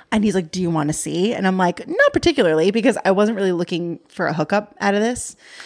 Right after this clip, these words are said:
Um, but then as it went on, I was kinda like, "Well, clearly you wanna show me your chest hair. So fucking by all means, show it to me." So he sends me a picture and I'm like, "Oh yeah, that's hot." You know, and I'm te-, I'm on a New Jersey Transit train going to,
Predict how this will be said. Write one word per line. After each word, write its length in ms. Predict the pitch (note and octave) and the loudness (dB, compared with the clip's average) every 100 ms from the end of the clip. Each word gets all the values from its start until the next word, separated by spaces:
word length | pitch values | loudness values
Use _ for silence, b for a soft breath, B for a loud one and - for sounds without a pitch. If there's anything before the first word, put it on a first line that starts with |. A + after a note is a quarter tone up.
| B B - | B B 2
Um, 380 | F#3 E3 E3 - | 4 2 -2 -8
but 120 | - G3+ | -6 2
then 240 | A3 G#3 | 2 2
as 220 | - G3 F3+ | 0 2 2
it 80 | |
went 140 | F#3+ F3+ | -2 0
on, 160 | E3+ | 0
I 60 | F3 | 0
was 100 | E3+ | -2
kinda 120 | G3 | -4
like, 120 | F#3 F3+ | -4 -2
"Well, 140 | G#3 | -2
clearly 400 | G3+ B3 B3+ A#3 | 0 0 2 4
you 100 | G#3+ | 4
wanna 200 | G3 F#3 | 2 0
show 180 | - D#3 | -2 -4
me 100 | D#3 | -4
your 100 | C#3 | -4
chest 320 | - C#3+ - | -4 -6 -6
hair. 160 | D#3 E3+ | -8 -6
So 160 | - | -8
fucking 340 | C#3+ E3 E3 D#3+ | -6 -6 -4 -4
by 140 | D#3 | 0
all 140 | E3 D#3+ | 0 0
means, 540 | E3 D#3+ D3 - - - _ _ - | -2 -4 -8 -12 -16 -18 _ _ -8
show 260 | - F3 | -4 -4
it 100 | - | -4
to 80 | - | -10
me." 180 | - - B B B B | -20 -20 B B B B
So 160 | - G#3+ | 0 2
he 80 | |
sends 260 | G#3 G3 F3+ | 4 2 2
me 80 | F#3 | 0
a 60 | |
picture 360 | E3+ D3 - D3+ | 0 -2 -2 -2
and 120 | C#3+ | -2
I'm 60 | D#3 | 0
like, 180 | D3+ - | -2 0
"Oh 160 | A3 | 2
yeah, 260 | A#3 B3 A3+ | 4 4 4
that's 220 | G3+ G#3+ | 4 2
hot." 440 | A#3 A3+ G3+ D#3+ - | 2 4 4 4 0
You 80 | |
know, 100 | F3 | -2
and 100 | E3+ | 0
I'm 80 | F#3+ | -2
te-, 220 | - F#3+ - | -2 -2 0
I'm 100 | A3+ | 2
on 60 | C4+ | 2
a 40 | |
New 140 | G#3+ G#3+ | 2 2
Jersey 280 | F#3 E3+ | 2 2
Transit 340 | E3+ F3+ E3 D#3+ | -2 -2 -4 -4
train 340 | - F3 D#3 | -4 -2 -2
going 360 | D#3+ E3+ F3 F3 | 0 2 2 -2
to, 280 | - F#3 | -2 0